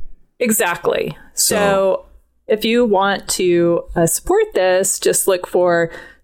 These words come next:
Speaker 1: don't, j-, just go to donate the sa-, they sa-, donate the satanictemple dot org, and you can find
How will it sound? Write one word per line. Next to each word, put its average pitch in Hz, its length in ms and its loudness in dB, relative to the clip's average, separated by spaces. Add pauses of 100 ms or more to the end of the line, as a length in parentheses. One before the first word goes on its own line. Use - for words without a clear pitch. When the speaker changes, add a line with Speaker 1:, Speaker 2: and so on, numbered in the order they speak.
(120)
Speaker 1:
don't, 202 540 0
j-, - 180 -2
just 240 220 -2
go 240 80 2
to 220 100 2
donate 196 540 0
the 190 80 4
sa-, - 200 0 (180)
they 185 160 2
sa-, - 160 0 (520)
donate 226 640 0 (260)
the 185 80 0
satanictemple 196 1300 0
dot 165 340 -2
org, 170 600 2
and 165 160 2
you 165 100 2
can 160 140 0
find 160 560 0